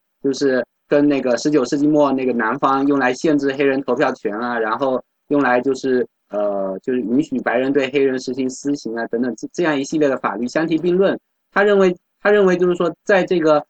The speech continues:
呃，mass incarceration，就是人们，六七十年代人们对这个，呃，刑事系统，就监狱的作用这个观念发生转变的一个，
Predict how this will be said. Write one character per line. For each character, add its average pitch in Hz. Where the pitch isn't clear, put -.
呃， 131
mass 147
incarceration， 151
就 135
是 147
人 139
们， 175
六 196
七 190
十 151
年 131
代 151
人 127
们 139
对 147
这 139
个， 123
呃， 107
刑 -
事 294
系 -
统， 110
就 131
监 165
狱 170
的 147
作 160
用 147
这 143
个 147
观 160
念 160
发 156
生 165
转 104
变 143
的 135
一 139
个， 147